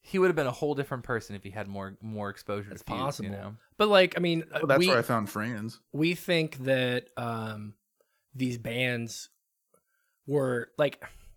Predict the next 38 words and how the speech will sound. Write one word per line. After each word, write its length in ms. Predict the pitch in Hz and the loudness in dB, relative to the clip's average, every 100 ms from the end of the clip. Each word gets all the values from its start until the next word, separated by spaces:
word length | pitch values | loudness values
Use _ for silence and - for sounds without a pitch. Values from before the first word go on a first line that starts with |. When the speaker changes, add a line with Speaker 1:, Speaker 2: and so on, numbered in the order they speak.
| _ _ - | _ _ 2
Speaker 2:
they 140 | 151 | 6
were 140 | 180 156 | 6 6
big 500 | 127 151 180 180 - | 4 4 4 2 0
to 180 | 160 | 0
us 400 | 123 135 - - _ _ _ _ - | 2 0 -2 -10 _ _ _ _ -6
beca-, 280 | 139 - - | -6 -6 -6
and, 200 | 139 131 | -2 -2
and 180 | 127 131 | -4 -6
we 100 | 127 | -6
thought 280 | - 139 135 | -2 -2 0
they 80 | 123 | -4
were 100 | 120 | -4
bigger 280 | 127 123 | -4 -6
in 80 | 120 | -8
society 640 | - - 113 113 117 117 - _ _ _ - | -10 -8 -2 0 0 -4 -8 _ _ _ -10
because 240 | 127 127 | -4 -2
we 80 | 123 | -2
saw 220 | - 117 | -4 -4
them 160 | 117 110 | -4 -4
on 240 | 107 107 _ _ _ | -8 -12 _ _ _
T 160 | - 127 | -4 -4
V 240 | 113 131 | 0 0
every 180 | 156 170 | 2 2
day. 280 | 170 170 175 - _ - | 2 2 0 -8 _ -2
And 100 | 165 | 0
they 120 | 160 | 2
were 340 | 127 139 196 | 2 2 2
to 160 | 226 170 | 2 -2
a 40 | |
certain 300 | 131 - 139 | -2 -6 -6
extent, 380 | 185 - 202 185 | -6 -4 -2 -2
you 60 | 156 | 0
know, 100 | 151 | -2
like, 380 | 139 117 113 - _ _ - - | 0 -2 -6 -14 _ _ -20 -8
uh, 140 | 127 127 | -4 0
Taking 260 | 165 180 175 | 0 2 2
Back 160 | 147 | 2
Sunday, 680 | - 143 143 131 123 123 123 | 2 2 4 4 4 0 -4